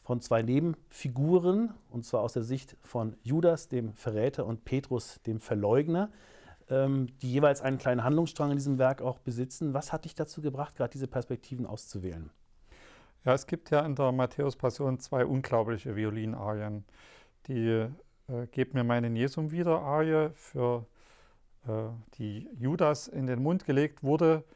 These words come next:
Speaker 2: ein hochvirtuoses Stück, und daneben eine sehr lyrische Arie, „Erbarme dich“. Und ich fand es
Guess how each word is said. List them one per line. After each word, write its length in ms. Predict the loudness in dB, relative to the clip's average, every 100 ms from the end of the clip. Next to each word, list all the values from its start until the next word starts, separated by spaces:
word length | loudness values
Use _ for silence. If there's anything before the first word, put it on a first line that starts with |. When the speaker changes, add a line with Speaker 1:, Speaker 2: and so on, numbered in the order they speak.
| _ _
Speaker 2:
ein 240 | -4 0 0
hochvirtuoses 680 | 0 2 2 2 0 0
Stück, 300 | -4 -4 -4 -2
und 400 | -4 -2 -6 -14
daneben 400 | -8 0 0 0
eine 180 | 0 -2
sehr 180 | 0 0
lyrische 420 | 0 -2 -4 -2
Arie, 380 | 0 2 0 -2 -8 -20 -20 _
„Erbarme 460 | -4 2 2 2 0
dich“. 340 | -2 -6 -10 _ _ _ _ _ _ _ _ -20 _
Und 540 | 0 2 2 -2 -10 -20 _ _ _ _
ich 200 | -12 -12
fand 340 | -10 -2 -2
es 180 | -2 -8